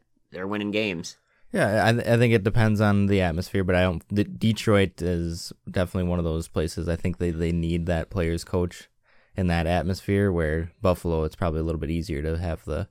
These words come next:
Speaker 1: I never understood why they
Speaker 2: nose
Speaker 1: got
Speaker 2: of the
Speaker 1: rid of
Speaker 2: grindstone.
Speaker 1: Jim Caldwell.
Speaker 2: I, I was just
Speaker 1: I
Speaker 2: arguing.
Speaker 1: love
Speaker 2: I was
Speaker 1: Jim
Speaker 2: talking with
Speaker 1: Caldwell.
Speaker 2: my dad about this the other day, and I was just like, I was like, "What were they thinking?" I'm like,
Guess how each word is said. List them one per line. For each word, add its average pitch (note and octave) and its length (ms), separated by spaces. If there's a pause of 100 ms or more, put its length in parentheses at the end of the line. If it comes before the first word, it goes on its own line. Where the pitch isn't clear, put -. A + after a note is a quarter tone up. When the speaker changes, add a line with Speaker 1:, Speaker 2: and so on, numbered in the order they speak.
(140)
Speaker 1:
I B2 100
never D#3+ 240
understood G#2 380
why G#2+ 120
they G#2 60
Speaker 2:
nose G#2 60
Speaker 1:
got G2+ 100
Speaker 2:
of G2 60
the - 20
Speaker 1:
rid G2 80
of F#2+ 80
Speaker 2:
grindstone. D2 500 (220)
Speaker 1:
Jim A2+ 260
Caldwell. F2+ 580 (120)
Speaker 2:
I, A#2 180
I A#2 160
was C3+ 160
just B2+ 300
Speaker 1:
I G#2+ 140
Speaker 2:
arguing. B2+ 160
Speaker 1:
love B2 180
Speaker 2:
I A2 80
was A#2 100
Speaker 1:
Jim F#2 60
Speaker 2:
talking B2 260
with B2 100
Speaker 1:
Caldwell. G2+ 160
Speaker 2:
my F2+ 40
dad F#2 240
about E2+ 320
this F2 220
the E2+ 120
other E2+ 220
day, E2+ 380 (600)
and F2 400
I F#2 80
was F#2 160
just F2+ 200
like, E2+ 180
I F#2 80
was F#2+ 100
like, E2+ 100
"What F#2 460
were G#2 160
they F#2 180
thinking?" G2+ 360
I'm E2+ 140
like, E2+ 180